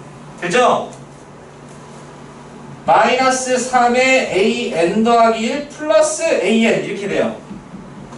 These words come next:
공통인수. 인수분해 하면 되죠. 그죠?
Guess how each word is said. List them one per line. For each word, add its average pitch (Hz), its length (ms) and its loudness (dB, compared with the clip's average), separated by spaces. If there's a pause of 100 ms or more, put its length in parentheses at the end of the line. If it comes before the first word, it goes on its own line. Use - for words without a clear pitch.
(1300)
공통인수. 226 800 0 (1400)
인수분해 165 640 0 (220)
하면 196 400 0
되죠. 113 320 -6 (720)
그죠? 165 640 2